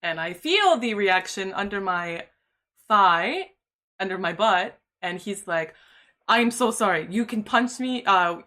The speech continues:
I will stay away from you. I am so sorry. He's, like, apologizing, clearly.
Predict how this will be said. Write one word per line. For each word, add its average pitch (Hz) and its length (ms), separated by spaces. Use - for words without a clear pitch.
I 208 360
will 202 280
stay 214 360
away 220 240
from 220 220
you. 208 140
I 190 140
am 202 100
so 202 380
sorry. 180 280
He's, 190 100
like, 175 100
apologizing, 185 640
clearly. 208 720